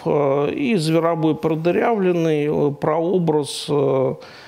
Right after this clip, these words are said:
на современной группы, э, антидепрессантов, ингибиторов обратного захвата серотонина.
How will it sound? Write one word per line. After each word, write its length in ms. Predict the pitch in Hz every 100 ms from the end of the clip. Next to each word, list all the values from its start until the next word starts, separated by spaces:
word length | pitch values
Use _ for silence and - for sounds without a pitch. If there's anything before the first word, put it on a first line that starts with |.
| - -
на 360 | - 95 139 165
современной 800 | - 156 156 156 165 156 151 147
группы, 920 | 139 160 175 170 165 151 139 135 156
э, 1120 | 240 - - 143 135 131 131 127 131 135 131 -
антидепрессантов, 1120 | 139 139 143 139 143 135 - 151 151 143 -
ингибиторов 680 | 135 131 131 139 - 127 117
обратного 580 | 135 123 127 123 143 127
захвата 500 | 147 131 143 123 -
серотонина. 840 | - 147 135 175 165 202 220 202